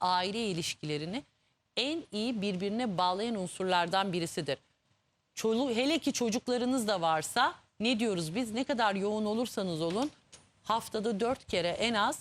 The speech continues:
ailece aynı sofrada yemek yiyin, televizyonu açmayın. Ailece sofrayı işte birlikte kurun, birlikte kaldırın.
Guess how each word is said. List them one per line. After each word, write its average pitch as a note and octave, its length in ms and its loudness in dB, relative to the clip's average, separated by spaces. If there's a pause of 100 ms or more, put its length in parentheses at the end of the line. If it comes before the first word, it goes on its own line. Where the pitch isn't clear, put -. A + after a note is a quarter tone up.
(140)
ailece G#3 680 2
aynı A3+ 320 2
sofrada E3+ 460 -2
yemek F#3 340 0 (100)
yiyin, C4 180 2
televizyonu F3+ 680 0 (100)
açmayın. C4 600 2 (400)
Ailece G#3 600 2
sofrayı G3+ 600 0
işte F3+ 320 0
birlikte G3+ 400 0
kurun, F#3 340 -2
birlikte G3+ 420 0
kaldırın. B3 480 2